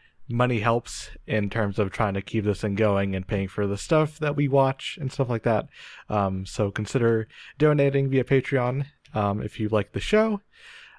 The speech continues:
Um, you can follow u-, or follow us. <laughs> You can subscribe to us on iTunes, Stitcher, and Google Play. If you w-, lis-, however you listen to podcasts is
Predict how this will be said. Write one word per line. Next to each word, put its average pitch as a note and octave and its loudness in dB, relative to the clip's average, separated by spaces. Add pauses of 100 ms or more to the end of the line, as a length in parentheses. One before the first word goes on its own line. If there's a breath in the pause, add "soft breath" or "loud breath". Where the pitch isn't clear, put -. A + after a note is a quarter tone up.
(120)
Um, B2+ 2
you C3+ -2
can C3+ 2
follow C#3 6
u-, - -4
or A#2 0
follow G2 0
us. G2 -2 (200)
<laughs> - 0
You D3+ 2
can D3+ 2
subscribe D3 2
to A2+ 4
us G#2+ 2
on G#2+ 0
iTunes, G2+ -2 (320 loud breath)
Stitcher, D3+ 2
and C#3 4
Google C3 4
Play. C#3 2 (320)
If A#2 -4
you A#2 2
w-, A2 0 (320 soft breath)
lis-, - -2
however C#3 2
you A#2 0
listen A2 -4
to G2+ -2
podcasts G2+ 0
is G2+ -6